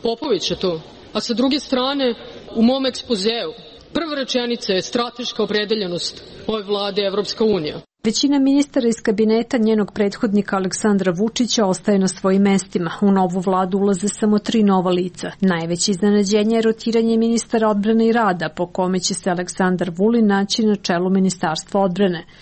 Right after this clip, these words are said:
Speaker 2: Upravo će Vulinovo postavljenje za ministra odbrane, smatra novinarka Ruža Ćirković, potopiti sve ostale teme iz ekspozea,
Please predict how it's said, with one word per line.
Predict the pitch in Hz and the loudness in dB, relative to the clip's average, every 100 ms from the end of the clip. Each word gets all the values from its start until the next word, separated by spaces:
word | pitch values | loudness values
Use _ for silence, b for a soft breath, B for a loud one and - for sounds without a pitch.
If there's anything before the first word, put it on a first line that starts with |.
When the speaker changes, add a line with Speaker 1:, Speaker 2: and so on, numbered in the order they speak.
| B B B | B B B
Speaker 2:
Upravo | 202 185 190 175 | -2 0 0 0
će | 170 180 | 0 0
Vulinovo | 165 196 214 185 175 175 | 0 2 2 2 0 -2
postavljenje | 185 - 180 185 196 196 | -4 -6 -4 0 2 2
za | 175 185 | 2 0
ministra | 190 196 190 - 180 | 2 2 0 -4 -2
odbrane, | 196 202 254 247 | 0 2 2 2
smatra | - 190 180 - 185 | 0 0 -2 -2 0
novinarka | 180 180 180 - 185 | 2 2 0 0 0
Ruža | 185 180 175 | 0 0 0
Ćirković, | 175 226 233 277 254 - 285 - | 0 -2 0 0 2 0 -4 -2
potopiti | 285 233 220 226 208 | 0 0 0 0 -2
sve | 190 - 220 | -4 0 2
ostale | 196 196 202 190 | 2 0 0 0
teme | 185 185 185 | 0 0 2
iz | 185 190 | 0 -2
ekspozea, | - - 196 220 190 | -4 -2 0 2 0